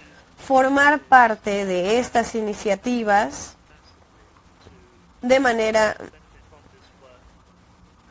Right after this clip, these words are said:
activa y masiva en este trabajo. Además, contamos con una plataforma, la cual es un enlace entre la demanda para la evaluación y la capacitación,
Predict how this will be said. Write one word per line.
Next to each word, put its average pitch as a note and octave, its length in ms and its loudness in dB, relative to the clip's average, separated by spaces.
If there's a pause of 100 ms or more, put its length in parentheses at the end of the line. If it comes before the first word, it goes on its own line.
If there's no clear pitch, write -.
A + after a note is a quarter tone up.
(840)
activa C4+ 420 0
y C#4 60 0
masiva B3 440 0
en G#3 100 -2
este G3 220 -6
trabajo. E3+ 640 -4 (840)
Además, A#3 680 2 (320)
contamos D4 520 0
con C4 200 0
una C4 280 0
plataforma, A3 920 0 (520)
la A#3 160 2
cual C#4+ 480 2 (1160)
es C#4 260 0
un D4 160 0
enlace C4 840 0
entre B3 580 -2
la G#3+ 200 2
demanda A#3 460 0
para F#3 180 0
la F3 80 -2
evaluación F3 480 -4
y E3+ 80 -6
la D#3 100 -6
capacitación, C4 960 -8